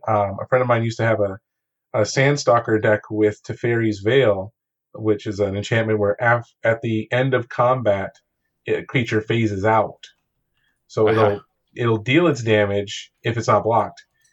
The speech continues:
Speaker 1: And then if it, if they don't, it'll just, like, phase out and then come back for the next turn. But they're never gonna put Teferi's Veil in the modern. Uh, you know what? Let's never say never. Let's never say never.
Speaker 2: <laughs>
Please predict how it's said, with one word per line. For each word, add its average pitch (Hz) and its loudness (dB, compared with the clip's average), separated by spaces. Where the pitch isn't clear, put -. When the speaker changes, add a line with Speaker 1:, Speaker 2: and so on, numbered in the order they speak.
Speaker 1:
And 113 0
then 110 2
if 110 -2
it, 110 -6
if 127 -2
they 110 2
don't, 135 4
it'll 107 4
just, 107 0
like, 101 0
phase 113 2
out 113 2
and 104 -2
then 104 -2
come 107 -2
back 107 2
for 107 -4
the 98 -6
next 113 -4
turn. 95 -6
But 127 0
they're 151 2
never 131 2
gonna 113 2
put - -2
Teferi's 101 -2
Veil 98 -2
in 95 -4
the 92 -6
modern. 92 -6
Uh, 131 0
you - -8
know 262 -2
what? 277 0
Let's - -14
never 277 -4
say 190 -6
never. 190 -12
Let's - -20
never 131 -10
say - -10
never. - -8
Speaker 2:
<laughs> - -14